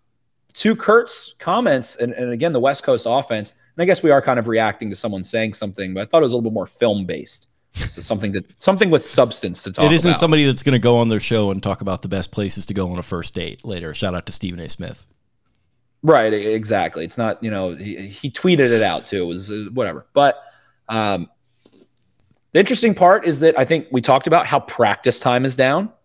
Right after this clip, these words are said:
Speaker 1: We look at these offenses, they have option elements.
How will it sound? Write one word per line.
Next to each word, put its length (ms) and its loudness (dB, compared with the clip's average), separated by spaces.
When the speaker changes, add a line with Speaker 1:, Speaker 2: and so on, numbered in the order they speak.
Speaker 1:
We 140 4
look 160 6
at 80 0
these 180 0
offenses, 600 4
they 120 2
have 220 0
option 380 2
elements. 640 -2